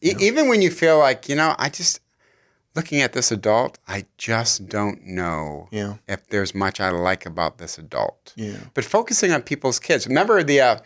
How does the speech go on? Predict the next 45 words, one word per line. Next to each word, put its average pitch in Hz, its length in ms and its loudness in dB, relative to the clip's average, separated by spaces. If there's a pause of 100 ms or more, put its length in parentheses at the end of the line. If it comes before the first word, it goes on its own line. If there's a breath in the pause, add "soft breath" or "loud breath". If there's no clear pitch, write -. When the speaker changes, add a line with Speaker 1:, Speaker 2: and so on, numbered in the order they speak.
(400 loud breath)
Speaker 1:
this 180 140 2
was 127 220 2
a 131 140 4
little 170 220 4
bit 104 140 2
ago, 90 160 2 (100)
but 139 140 2
remember 165 340 4
this, 123 240 2
the 117 160 0
second 156 380 2 (140)
presidential 120 580 0 (120)
debate. 78 360 -2 (200)
Remember 135 240 0
Speaker 2:
Mm-hmm. 147 120 0
Speaker 1:
this? 170 180 0
And 127 140 2
Speaker 2:
Mm-hmm. 110 100 2
Speaker 1:
again, 104 260 2
Hillary 175 240 2 (240)
Clinton, 131 420 -2
Donald 117 440 2
Trump, 104 220 0 (120)
they're 156 140 2 (140)
just, - 260 -2 (640 soft breath)
they 143 140 4
went 120 260 0
at 117 180 4
each 101 240 -2
other. 82 200 0
We 85 140 -2
know 95 200 2
Speaker 2:
Mm-hmm. 69 100 2
Speaker 1:
that. - 120 -6 (440 loud breath)
Well, 135 200 6 (140)
one 262 140 0
question 131 360 0
at 107 120 -4
this 107 100 2 (120)
town 123 160 2
forum 95 640 0 (320 soft breath)
was, 113 400 4
"What 131 160 -2
do 135 60 2
you 120 60 4